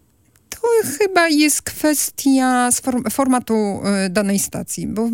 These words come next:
wiemy, że są, e, rozgłośnie, które mają dużo, d-, takie długie audycje publicystyczne. Przyznam się, sama wolę czasem w podróży, jak jadę, posłuchać, e, jak ktoś do mnie mówi,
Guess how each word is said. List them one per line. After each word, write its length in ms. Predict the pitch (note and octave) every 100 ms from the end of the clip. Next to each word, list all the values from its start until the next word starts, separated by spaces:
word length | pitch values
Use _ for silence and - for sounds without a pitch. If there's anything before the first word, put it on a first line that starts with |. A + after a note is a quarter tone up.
| A#3
wiemy, 260 | C#4 B3+
że 160 | A3 A3+
są, 460 | - A#3 A3 G#3+ -
e, 360 | G3+ G3+ G3+
rozgłośnie, 460 | G#3 - A3 A3+ G#3
które 200 | - G#3
mają 260 | G3+ F#3+
dużo, 340 | G3 G#3 F#3+ F#3 -
d-, 200 | F#3+ G3
takie 420 | F#3+ G#3+ G#3+ G3
długie 420 | G3 A3 A#3+ A3 -
audycje 400 | G3+ G3 - G#3+
publicystyczne. 960 | G3 F#3+ - F3+ - D#3 - D#3+ G3 - - - - - - -
Przyznam 460 | - A4 E4 C4+
się, 140 | B3+ G#3
sama 300 | - G3 F3+
wolę 300 | E3 D#3+ D#3+
czasem 340 | - D3+ D3+
w 100 | -
podróży, 540 | - F#3 F3 F3 E3 D#3+
jak 200 | D#3+ E3
jadę, 380 | D3 - D3+ C#3+ - -
posłuchać, 540 | F#3+ - G3+ G#3+ -
e, 40 | F3
jak 360 | - D#3+ E3+
ktoś 180 | G3+ F#3+
do 100 | F#3+
mnie 200 | F#3+ F#3
mówi, 500 | F#3+ G#3 F3 D3 D3